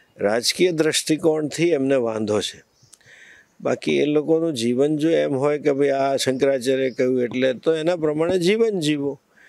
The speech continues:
અને એના પ્રમાણે વર્તો, તો, તો સ્વાભા-, એ વિરોધ થાય જ નહીં.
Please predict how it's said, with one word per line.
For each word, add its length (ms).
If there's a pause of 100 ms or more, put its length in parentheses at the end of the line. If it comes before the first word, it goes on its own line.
(260)
અને 140
એના 200
પ્રમાણે 440
વર્તો, 540 (220)
તો, 100
તો 160
સ્વાભા-, 340
એ 200
વિરોધ 340
થાય 360
જ 80
નહીં. 280